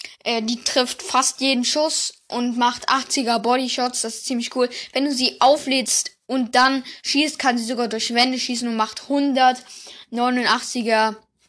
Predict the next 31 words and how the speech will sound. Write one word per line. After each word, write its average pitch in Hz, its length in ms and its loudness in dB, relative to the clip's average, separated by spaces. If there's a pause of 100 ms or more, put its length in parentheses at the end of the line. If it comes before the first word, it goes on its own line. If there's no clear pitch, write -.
(440)
ähm, 214 480 -2 (2500)
äh, 233 320 -6
Headshot 233 400 0
Damage, - 300 -4
ja, - 80 0 (280)
<laughs> 415 280 -6
richtig. 240 300 -2
Dann 302 200 4
gibt 294 160 -2
es - 140 -2
noch 262 220 0
eine, 214 580 0 (420)
äh, 220 160 -2
neue 240 400 0
Waffe, 226 580 0 (140)
die 262 140 -4
kannst 254 340 0
du, 233 340 -6 (140)
die 208 380 -4
schießt 285 300 2
du 311 60 2
die 247 120 -2
ganze 277 260 2
Zeit 285 140 0
auf 240 140 2
die 214 120 -4
Gegner, 269 400 2
macht 277 340 0
zwar 247 200 2
keinen 226 220 -2
Schaden, 285 240 4